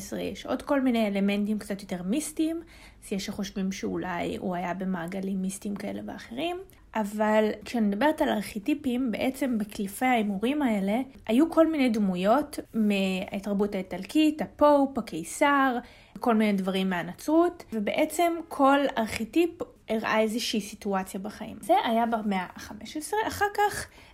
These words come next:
הגיעו צוענים, או הגיעו, היו שם צוענים, ובטח לקחו את הקלפים של הטרוקי, או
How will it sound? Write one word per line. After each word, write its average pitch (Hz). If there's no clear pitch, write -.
הגיעו 311
צוענים, 208
או 190
הגיעו, 180
היו 208
שם 240
צוענים, 202
ובטח 285
לקחו 302
את 349
הקלפים 214
של 190
הטרוקי, 302
או 202